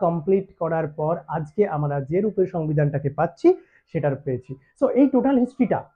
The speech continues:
আমরা বলবো সেকেন্ড চ্যাপ্টারে, গণপরিষদ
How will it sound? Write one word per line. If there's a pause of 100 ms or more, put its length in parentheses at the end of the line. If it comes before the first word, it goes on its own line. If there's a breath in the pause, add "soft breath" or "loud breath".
(480)
আমরা
বলবো (540)
সেকেন্ড (440)
চ্যাপ্টারে, (440)
গণপরিষদ